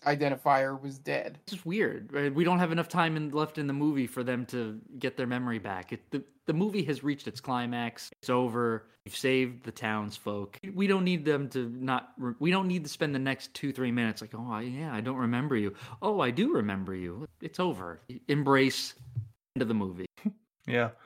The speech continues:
Speaker 3: Uh, I felt all of the extra half hour that this movie has over most of the movies that we watch.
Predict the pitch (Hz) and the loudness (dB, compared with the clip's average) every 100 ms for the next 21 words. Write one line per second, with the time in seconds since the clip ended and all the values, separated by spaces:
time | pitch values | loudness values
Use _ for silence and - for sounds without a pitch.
0 | - - - 131 127 127 - 139 156 - | -20 -6 4 10 12 12 10 8 8 10
1 | 190 165 - - 131 131 139 135 131 123 | 10 10 6 6 10 12 12 12 12 8
2 | 120 127 123 117 107 110 120 113 110 110 | 6 4 4 4 0 -8 -6 -4 -2 -4
3 | - 135 135 - 131 113 127 117 - 113 | 0 0 0 0 0 2 2 2 4 4
4 | 110 110 107 107 117 107 113 110 110 107 | 4 2 -2 -4 -4 -4 -4 -4 -4 -4
5 | 113 110 107 107 120 120 110 107 110 - | 0 0 0 -4 -2 -2 -2 -4 -4 -4
6 | 110 107 107 107 107 107 110 107 110 107 | -6 -4 -4 -4 -4 -2 -2 -2 2 6
7 | 113 - - | 6 4 -10